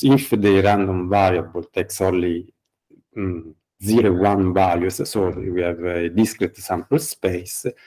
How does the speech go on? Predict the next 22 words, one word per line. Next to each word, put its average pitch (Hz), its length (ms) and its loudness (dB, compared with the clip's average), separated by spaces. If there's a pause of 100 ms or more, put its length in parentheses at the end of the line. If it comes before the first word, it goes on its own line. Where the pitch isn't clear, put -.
(180)
you 123 120 4
can 117 200 4
consider 123 540 4
Bernoulli 113 880 4
distribution 95 800 -2
or 95 440 0 (140)
more 92 240 -10
general 101 380 -2
categorical 98 640 0
distribution 92 920 -2
if 87 260 -6
the 90 220 -2
number 87 340 -6
of - 160 -14
points 90 320 -6
is, 87 180 -10 (240)
um, 82 300 -20 (160)
the 101 160 2
number 98 300 6
of 90 200 0
values 90 380 2
is - 280 -6